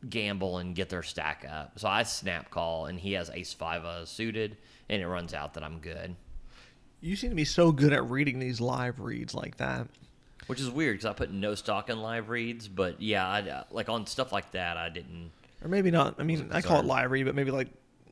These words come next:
Speaker 2: live a-, like, live poker, like, their actions and stuff.
Speaker 1: Yeah.
Speaker 2: They seem to be always pretty much right on the money with that. Like, the same with when someone jams a crazy amount, like, you say, "Oh, well, not the nuts," 'cause the nuts would want value and s-, make a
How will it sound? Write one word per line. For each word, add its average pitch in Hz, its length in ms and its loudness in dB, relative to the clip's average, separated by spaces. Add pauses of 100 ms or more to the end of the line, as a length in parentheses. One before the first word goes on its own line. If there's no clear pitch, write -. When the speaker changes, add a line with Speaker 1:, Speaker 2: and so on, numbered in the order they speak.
Speaker 2:
live 135 420 6
a-, 123 220 0
like, 135 140 2
live 135 280 8
poker, 135 280 6
like, 131 200 0
their - 180 2
actions 139 640 -2
and 143 120 -4
stuff. 139 400 0 (200)
Speaker 1:
Yeah. 95 400 2 (360)
Speaker 2:
They 131 60 -10
seem 196 160 4
to 165 60 8
be 147 80 10
always 135 420 6
pretty - 240 4
much 143 220 2
right 147 200 8
on 131 120 4
the 127 40 -2
money 127 280 0
with 127 160 -2
that. 123 340 0
Like, 135 200 -4
the 156 100 2
same 143 300 4
with 143 260 2 (960)
when 147 180 4
someone 139 300 2
jams 135 560 0 (100)
a 135 60 -4
crazy 143 400 4
amount, 135 420 -2 (540)
like, 131 200 -6
you 139 120 2
say, 135 160 0
"Oh, 131 120 -2
well, 139 200 2
not 139 280 0
the 139 60 -2
nuts," 139 300 -2
'cause 127 140 -2
the 143 100 4
nuts 135 220 0
would 131 100 0
want 131 180 0
value 123 380 -2
and 131 80 -6
s-, - 120 -10
make 139 240 0
a 131 60 0